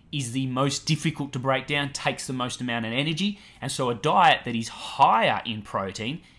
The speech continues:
you are gonna have a bigger percentage of your total daily energy expenditure coming from this thermic effect of food.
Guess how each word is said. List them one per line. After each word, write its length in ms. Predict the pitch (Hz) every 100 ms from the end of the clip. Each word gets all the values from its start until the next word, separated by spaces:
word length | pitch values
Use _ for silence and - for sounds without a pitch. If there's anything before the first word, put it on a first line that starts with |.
| - _
you 180 | 127 151
are 40 | 147
gonna 200 | 135 117
have 300 | 135 127 -
a 200 | 120 110 101 -
bigger 360 | 175 165 135 -
percentage 680 | 131 - 135 139 - 113 -
of 160 | 117 117
your 140 | 117
total 560 | - - - 120 123 135
daily 380 | 131 120 120 117
energy 320 | 143 151 123
expenditure 640 | - - 196 190 - 113 - - - -
coming 280 | 151 143
from 220 | 139 139 117
this 160 | 120
thermic 580 | - - - 131 131 117
effect 340 | 123 - - 110
of 80 |
food. 320 | - 131 98